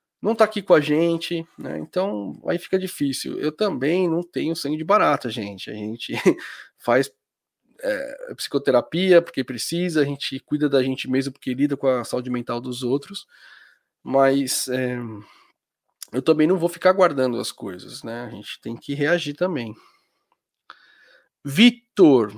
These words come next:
vai falar de B B B? Gente,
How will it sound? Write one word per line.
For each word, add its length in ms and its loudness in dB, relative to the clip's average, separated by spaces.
vai 220 6
falar 420 8
de 140 -4
B 160 6
B 140 2
B? 440 4
Gente, 600 -2